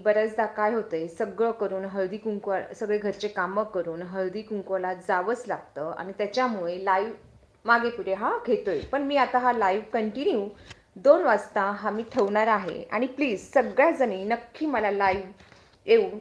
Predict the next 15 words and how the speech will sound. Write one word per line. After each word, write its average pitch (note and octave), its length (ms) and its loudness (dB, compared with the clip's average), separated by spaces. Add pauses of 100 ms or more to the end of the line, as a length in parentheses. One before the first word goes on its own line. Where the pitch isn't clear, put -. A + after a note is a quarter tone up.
(120)
रिस्पॉन्स B3+ 580 -2
देत F#3+ 280 -2
चला. F3+ 320 0 (320)
आता G#3+ 400 0 (380)
तुमची C4 580 0
आणि A3+ 140 0
माझी G3 640 0 (400)
वुमन्स D4+ 580 2
वर्ल्ड B3 420 4
रेसिपी A3 680 0 (160)
आणि D4+ 200 2
स्टोरी A3+ 720 2 (300)
ह्याची B3+ 480 2 (180)
एक - 260 0
फॅमिली A#3+ 500 0